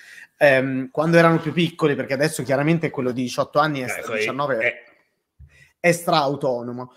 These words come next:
Speaker 1: però, eh, prima, fe-, be-, fino a pochi tempi, fino a poco tempo fa,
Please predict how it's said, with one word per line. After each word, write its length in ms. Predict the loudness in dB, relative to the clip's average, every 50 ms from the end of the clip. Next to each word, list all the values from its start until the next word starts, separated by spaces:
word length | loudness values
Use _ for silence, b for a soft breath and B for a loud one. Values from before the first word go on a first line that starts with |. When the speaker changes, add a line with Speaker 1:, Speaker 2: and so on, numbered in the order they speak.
| b b b b
Speaker 1:
però, 720 | _ 2 4 6 6 6 6 6 4 2 2 -2 -6 -10 _
eh, 260 | -2 -2 0 -2 -2
prima, 640 | -2 -4 -2 -2 0 0 -2 -2 -2 -2 -4 -6 -8 -8
fe-, 140 | -8 -8 -6
be-, 200 | -6 -6 -8 -8
fino 280 | -8 -8 -6 -4 -2 -2
a 140 | -2 -2 -2
pochi 260 | -4 -6 -6 -6 -8
tempi, 360 | -8 -8 -8 -8 -10 -10 -10
fino 160 | -8 -6 -6 -6
a 20 |
poco 160 | -6 -6 -8
tempo 220 | -8 -8 -8 -10 -4
fa, 240 | -2 -2 -2 -2